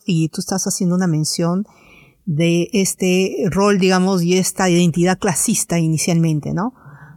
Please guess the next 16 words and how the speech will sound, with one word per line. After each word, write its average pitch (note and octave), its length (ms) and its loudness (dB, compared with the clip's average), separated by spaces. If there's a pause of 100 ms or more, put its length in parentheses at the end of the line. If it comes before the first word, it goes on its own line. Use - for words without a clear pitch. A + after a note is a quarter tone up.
Pero, F#3 420 2
¿se G3+ 160 0
puede A3 240 2
ser, G#3+ 320 0
eh, F3+ 520 2
reivindicar G3+ 500 2
un A#3 120 2
clasismo G#3+ 680 0
y F#3 60 0
siendo F#3+ 360 0
al G3 80 0
mismo F#3+ 220 2
tiempo G3 260 -2
parte G3+ 320 -2
del F3+ 120 0
Estado? F#3+ 340 -4